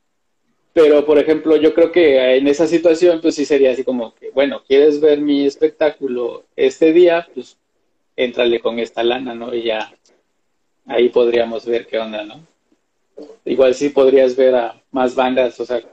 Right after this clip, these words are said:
yo porque he tenido suerte de ver algunas, pero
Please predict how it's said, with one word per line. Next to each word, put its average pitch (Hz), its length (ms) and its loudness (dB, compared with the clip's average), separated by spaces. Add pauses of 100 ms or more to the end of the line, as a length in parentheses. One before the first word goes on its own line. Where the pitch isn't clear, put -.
(1120)
yo 143 240 0
porque 139 380 4
he 127 40 2
tenido 135 340 0
suerte 131 360 -2
de 123 100 2
ver 120 160 2
algunas, 135 580 -2
pero 110 400 -2